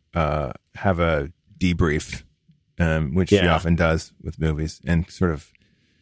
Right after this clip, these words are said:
Speaker 2: Right.
Speaker 1: does a little deconstruction and analysis for the girls. And I, they sort of like it.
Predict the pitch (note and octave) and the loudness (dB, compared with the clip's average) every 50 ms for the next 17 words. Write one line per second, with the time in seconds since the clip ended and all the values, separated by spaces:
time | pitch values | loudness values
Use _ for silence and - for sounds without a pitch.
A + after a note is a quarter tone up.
0 | _ _ - F2+ F#2 F2 F#2 - _ - G#2 F#2+ - A2+ G#2 F#2 G#2 G#2+ G#2+ G2+ | _ _ -2 0 0 0 0 -2 _ -12 -16 -2 2 2 4 4 4 4 4 4
1 | F#2 F2+ G2 - G2 F2 - - F2 D#2+ D#2 - - D#2+ D#2 D#2 D#2 D#2 D2 - | 4 2 2 4 2 2 2 4 2 2 2 2 2 2 2 2 2 0 -4 -6
2 | - D#2 D#2 D#2 D2+ C#2 E2 D#2+ D2 D2 D2+ D2 - E2 D#2 D#2 - - - - | -4 -2 0 0 0 0 0 0 0 -2 -4 -4 -2 -2 -4 -4 -4 -8 -14 -18
3 | - - - D#2+ D2 E2+ - A#1 A1 A1+ - - - _ _ - E2+ D#2+ - F2+ | -14 -8 -6 -4 -4 -4 -4 -4 -6 -6 -8 -10 -14 _ _ -6 -4 -2 0 0
4 | F#2+ - - _ _ _ _ _ _ - - - D#2+ F#2+ G#2+ A2 A2 A2 - - | -2 -2 -4 _ _ _ _ _ _ -20 -20 -18 -6 0 2 2 2 2 0 -4
5 | _ - - - - G#2+ G#2 G#2 A#2+ A2+ G#2+ A#2 A2 A#2+ - C3+ C3+ C3 - | _ -20 -12 -4 0 2 2 4 2 2 2 2 2 2 4 2 2 0 0